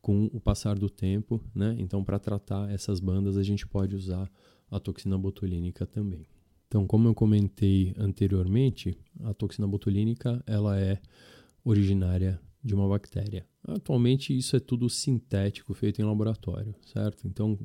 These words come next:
eh, quando você chega no consultório do seu cirurgião plástico ou do dermatologista, a gente tem, eh, esses frascos guardados na geladeira e aí, na hora do uso, a gente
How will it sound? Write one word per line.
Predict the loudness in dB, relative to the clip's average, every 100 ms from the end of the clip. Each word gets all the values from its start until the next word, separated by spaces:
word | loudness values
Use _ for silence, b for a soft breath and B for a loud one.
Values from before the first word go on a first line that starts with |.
| -6
eh, | -4 -4 -2
quando | 0
você | 0 0 -2
chega | 0 2 2 2
no | 0
consultório | -2 -4 -2 0 0
do | -2
seu | -4 -4
cirurgião | -2 0 0 0
plástico | -2 -2 -2 -2 -2
ou | -2
do |
dermatologista, | 0 0 0 0 0 0 -2 -6 -10 B B B B B
a | 0
gente | 0 -2
tem, | -4 -2 0 -4 -6
eh, | -4 -4 -4 -6 -6
esses | -6 -6 -6
frascos | -2 0 -2 -4 -6
guardados | 0 0 0 0 0 0
na | 0 2
geladeira | 2 0 0 -2 -2 -4 -6
e | -2
aí, | 0
na | 0 0
hora | 0 0
do | 2
uso, | 2 0 -2 -6 -4
a |
gente | 0 0 0 -2